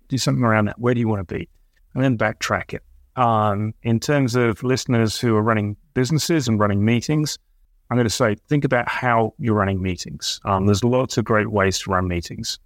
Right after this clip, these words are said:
Um, there's also lots of bad ways. But the question is, um, when you sit around the room and you look at all the people there and the talent they have and they all want to contribute,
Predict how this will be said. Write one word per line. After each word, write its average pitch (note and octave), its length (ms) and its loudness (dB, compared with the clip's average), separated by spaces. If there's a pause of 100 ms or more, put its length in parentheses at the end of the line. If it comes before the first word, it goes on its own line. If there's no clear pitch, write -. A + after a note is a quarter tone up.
Um, F2+ 280 0
there's E2+ 120 -2
also E2+ 280 -2
lots E2 200 -4
of - 80 -20
bad G#2 200 -2
ways. - 280 -8 (460)
But A#2 260 2 (140)
the - 80 -8
question C3 340 0
is, G2+ 380 0
um, A2 240 2
when B2 140 0
you B2 40 2
sit E3 240 0
around B2+ 360 2
the A2+ 100 -2
room G#2 400 2
and A2 140 2
you G#2 100 2
look A2 220 0
at G#2+ 80 0 (120)
all C3 240 0
the A#2 120 -4
people G#2+ 300 0
there G2 180 4
and G2+ 100 0
the F2+ 60 -4
talent - 520 -2
they A2+ 140 0
have F#2+ 380 0
and G2+ 100 0
they G#2+ 80 4
all B2 80 0
want A#2+ 200 -2
to - 100 -10
contribute, G#2+ 560 -2